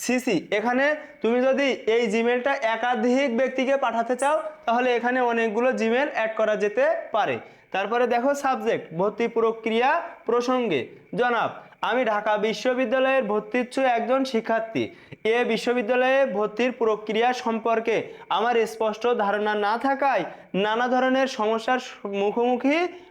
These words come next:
হচ্ছি, তাই ভর্তির তথ্যসমূহ পেলে আমি উপকৃত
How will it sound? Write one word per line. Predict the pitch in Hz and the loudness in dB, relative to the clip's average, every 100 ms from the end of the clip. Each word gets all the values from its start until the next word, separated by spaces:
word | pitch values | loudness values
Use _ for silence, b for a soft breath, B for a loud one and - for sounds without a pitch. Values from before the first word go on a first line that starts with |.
| B | B
হচ্ছি, | 214 226 - 165 110 B B - | -2 -2 -2 -2 -2 B B -2
তাই | 214 247 220 190 | 0 2 0 0
ভর্তির | 214 208 240 254 285 - - - | -2 -2 -2 0 0 -6 -10 -2
তথ্যসমূহ | 226 233 277 269 269 269 262 277 269 | -2 0 0 2 2 4 4 2 0
পেলে | 240 233 190 | 0 2 2
আমি | 196 247 226 | 2 2 0
উপকৃত | 190 202 208 202 202 | 0 -2 -2 -2 0